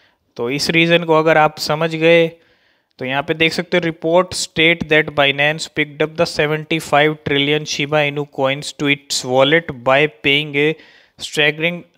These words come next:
फ़ाइव हंड्रेड मिलियन डॉलर्स।" तो एक बहुत बड़ी न्यूज़ है और बहुत बड़ा मूव है शिबा इनू टोकन के लिए। तो आज हमने कुछ बात की शिबा इनू की, कुछ जो बहुत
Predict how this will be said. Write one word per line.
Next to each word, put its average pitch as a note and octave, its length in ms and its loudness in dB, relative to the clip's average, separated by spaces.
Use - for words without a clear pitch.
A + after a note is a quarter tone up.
फ़ाइव D#3 320 2
हंड्रेड D3 380 -2
मिलियन C#3 460 -4
डॉलर्स।" A#2 460 -4
तो B2 100 -8
एक C3 220 -4
बहुत D3 260 0
बड़ी C3+ 300 2
न्यूज़ D3+ 320 -2
है D3+ 60 4
और D3+ 160 2
बहुत C3+ 280 0
बड़ा C#3+ 280 4
मूव C3 320 -4
है C3+ 140 0
शिबा C3 360 -4
इनू C3+ 260 -2
टोकन A#2 340 -4
के A2 120 -10
लिए। G#2+ 320 -10
तो A#2+ 80 -2
आज F#3 240 2
हमने F#3+ 240 -2
कुछ F#3+ 240 -6
बात D3 280 2
की E3+ 160 -8
शिबा E3 320 -2
इनू E3 220 -2
की, D#3+ 140 -8
कुछ - 360 -8
जो D3 180 -4
बहुत C#3+ 520 2